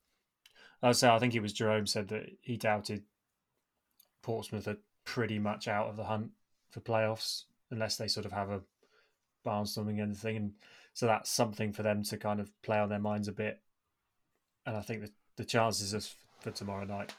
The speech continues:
for where Portsmouth are at and kind of where we are, and it's at home,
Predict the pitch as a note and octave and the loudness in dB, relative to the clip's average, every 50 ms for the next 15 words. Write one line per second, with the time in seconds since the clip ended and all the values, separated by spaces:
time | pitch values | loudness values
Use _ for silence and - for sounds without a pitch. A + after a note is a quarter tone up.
0 | - - - - - G#2+ G2 F#2 - _ _ _ _ _ _ _ _ _ _ - | -20 -20 -18 -12 -10 -10 -10 -10 -14 _ _ _ _ _ _ _ _ _ _ -2
1 | A#2+ G#2+ G#2 - - A2+ A#2 - - A2 G#2 - A2 G#2 G2+ G2+ G#2 - _ _ | 0 0 0 0 -2 -4 -4 -4 -6 -10 -8 -4 -2 -2 0 -2 -2 -4 _ _
2 | _ _ _ _ _ - - A2 A2 G#2 - A2 G#2 G2 G#2 G#2 G2+ G#2 G#2 G2 | _ _ _ _ _ -8 -6 -4 -4 -2 0 0 0 0 0 -2 0 0 0 0
3 | G#2 - - A#2 A2+ A#2+ - - - - G2+ G#2 G2+ G#2+ G#2 G#2 | 2 2 2 2 2 2 0 -2 -2 -2 -2 -2 0 -2 -2 -4